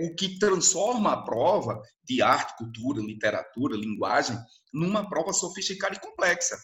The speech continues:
Vou dar um dado aqui que espanta a maioria dos alunos quando eu digo, mas quase nunca a gente vê alunos ultrapassar a barreira dos trinta e seis, trinta e oito questões.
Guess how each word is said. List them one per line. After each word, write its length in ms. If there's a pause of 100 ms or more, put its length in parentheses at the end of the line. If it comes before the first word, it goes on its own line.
(300)
Vou 200
dar 180
um 140
dado 260
aqui 380 (840)
que 800
espanta 580
a 40
maioria 420
dos 160
alunos 300
quando 200
eu 100
digo, 360 (420)
mas 340 (560)
quase 360
nunca 400
a 40
gente 300
vê 120
alunos 420
ultrapassar 580
a 60
barreira 340
dos 200
trinta 280
e 60
seis, 420
trinta 260
e 120
oito 260
questões. 560